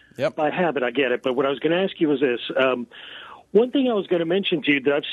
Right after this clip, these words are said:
Speaker 2: seen in other shows from their perspective as opposed to yours and your late father-in-law's, when you mentioned the book of Revelation and you talk seals, like some, you, you mentioned that some of those have already happened. But I was under the impression that the book of Revelation,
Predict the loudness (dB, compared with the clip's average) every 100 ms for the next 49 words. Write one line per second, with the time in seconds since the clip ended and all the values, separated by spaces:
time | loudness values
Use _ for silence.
0 | 2 4 4 2 0 0 0 2 2 0
1 | 0 0 2 2 2 -2 -4 0 0 0
2 | -2 -2 0 -2 -2 0 2 2 2 2
3 | 2 2 0 0 0 2 0 0 0 -2
4 | -8 -20 _ _ -6 0 4 4 2 0
5 | 0 2 0 0 0 0 2 2 2 0
6 | 0 0 0 0 0 0 -4 -16 -4 0
7 | 2 0 -4 -12 -12 -2 0 0 0 0
8 | 0 -8 -18 _ _ -4 2 4 4 2
9 | 2 2 0 0 2 2 2 0 -2 -2
10 | 2 2 0 -4 -4 -2 -2 -6 -14 _
11 | -20 -20 -20 -10 0 2 2 2 2 2
12 | 2 -2 0 -2 0 -2 -2 0 0 2
13 | 0 2 2 2 0 -2 -4